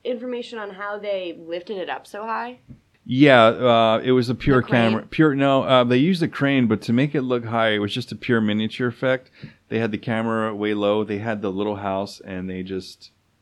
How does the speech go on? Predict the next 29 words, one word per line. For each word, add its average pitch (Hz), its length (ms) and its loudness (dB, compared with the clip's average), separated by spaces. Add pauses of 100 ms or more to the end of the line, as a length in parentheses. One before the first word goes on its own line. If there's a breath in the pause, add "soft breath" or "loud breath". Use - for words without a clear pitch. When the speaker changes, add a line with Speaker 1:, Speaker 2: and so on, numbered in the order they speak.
(360)
Speaker 2:
lifted 98 340 -8
Speaker 1:
That's 107 100 -4
Speaker 2:
it - 40 -2
Speaker 1:
what - 80 -2
Speaker 2:
up. - 80 -2
Speaker 1:
I'm 165 80 -8
saying. 139 580 -18
Speaker 2:
I - 80 -2
mean, 110 260 0
yeah, 127 240 0 (300)
yeah. 139 220 -4 (340)
I - 80 -2
mean, 156 280 0
you 165 100 -2
can 175 120 2
see 196 200 -2
why 151 180 2
this 135 160 -2
guy 127 180 0
went 120 180 0
on 113 60 0
Speaker 1:
Yeah. 113 100 0
Speaker 2:
to 113 60 0
make 110 240 0
Lord 113 180 0
of 107 40 -2
the 107 60 -2
Speaker 1:
Yeah. 107 80 -2
Speaker 2:
Rings. 104 460 -4